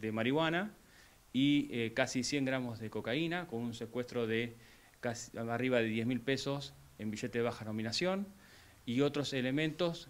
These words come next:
que nos dan, eh, nos dan indicio de que estamos ante, eh, venta de menudeo.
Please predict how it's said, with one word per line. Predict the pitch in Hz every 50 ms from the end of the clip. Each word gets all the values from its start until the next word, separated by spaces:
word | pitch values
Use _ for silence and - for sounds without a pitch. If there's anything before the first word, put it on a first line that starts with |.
| - -
que | - 113
nos | 120 117
dan, | 123 131 127 127 123 -
eh, | 117 113 107 107 110 110 107 107 107 107 104
nos | 113 117 113
dan | 127 131 127
indicio | 127 127 127 143 147 143 156 156
de | 143 131 110
que | 113
estamos | 107 - 127 123 127 123
ante, | 123 117 113 135 139 139 139 - - - - - - - -
eh, | 117 117 117 113 113 110 110 110 104
venta | 123 123 117 117 120
de | 113 110
menudeo. | 107 104 101 95 87 85 80